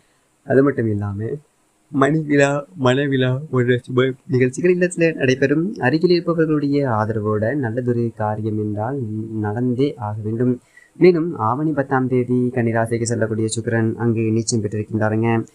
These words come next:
இதனால உங்களுடைய ராசிக்கு அதிபதியானவர் தான் அவர்,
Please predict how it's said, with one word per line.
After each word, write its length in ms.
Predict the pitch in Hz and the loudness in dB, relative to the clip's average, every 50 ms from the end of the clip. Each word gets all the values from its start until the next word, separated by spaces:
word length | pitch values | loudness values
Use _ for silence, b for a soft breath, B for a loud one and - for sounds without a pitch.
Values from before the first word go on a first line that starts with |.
| b b b - | b b b -2
இதனால 480 | - 131 160 165 160 156 147 139 147 147 | 2 2 2 4 2 2 2 2 2 2
உங்களுடைய 580 | 127 123 123 127 127 120 120 117 117 117 117 113 | 0 0 2 2 2 2 2 2 2 2 2 2
ராசிக்கு 380 | 113 107 110 113 - 117 - 123 | 2 0 0 0 -2 0 2 2
அதிபதியானவர் 720 | 104 107 107 110 107 110 113 107 107 104 104 104 101 104 104 | 2 2 0 0 2 2 2 2 2 2 0 0 0 0 0
தான் 440 | 113 127 135 123 110 107 104 101 - - 85 101 | 2 2 2 2 0 0 -2 -4 -6 -8 -6 -2
அவர், 380 | 107 107 107 113 113 110 - | -2 0 2 2 0 0 -4